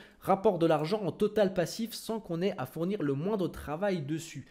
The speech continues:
Et je vais te le prouver d'ailleurs. Si on va par exemple sur la chaîne, euh,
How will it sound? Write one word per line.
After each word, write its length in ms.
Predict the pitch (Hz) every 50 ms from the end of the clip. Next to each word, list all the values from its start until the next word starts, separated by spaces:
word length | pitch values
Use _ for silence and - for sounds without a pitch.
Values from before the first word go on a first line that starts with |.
| - - - _ -
Et 140 | 113 117 -
je 60 | -
vais 80 | 190
te 100 | - -
le 40 | 160
prouver 280 | 151 - 233 240 240 190
d'ailleurs. 240 | 156 139 127 - -
Si 160 | - - 175
on 100 | 170 170
va 140 | 180 170 156
par 120 | 156 151
exemple 320 | 147 143 147 147 135 -
sur 200 | - - - 135
la 120 | 120 120 120
chaîne, 400 | - - - 185 202 220 226 226 226 - _ _ _ _ - - _ - _ _ _ _ _
euh, 680 | - 127 120 113 113 117 117 113 113 117 113 110 110